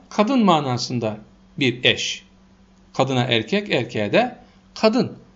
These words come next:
manasında bir eş. E, dolayısıyla burada hanım kardeşlerimizin mağduriyeti söz konusu olmayacaktır. Hiç endişe etmesinler. E, o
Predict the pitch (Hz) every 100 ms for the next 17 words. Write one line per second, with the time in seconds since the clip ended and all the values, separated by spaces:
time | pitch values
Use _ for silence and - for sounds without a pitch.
0 | _ 208 185 127 107 - 101 151 226 226
1 | - - _ - 196 220 208 - - -
2 | 180 - - - - _ _ _ - 135
3 | 131 175 240 196 - 127 113 170 214 -
4 | - - _ - 220 196 196 190 - -
5 | - - 160 196 190 170 165 151 165 160
6 | 160 165 165 151 156 156 156 151 - 151
7 | 151 147 131 208 247 254 226 180 135 127
8 | 147 - 156 156 151 175 143 127 123 151
9 | 226 - - - - _ - - 135 131
10 | 180 175 175 -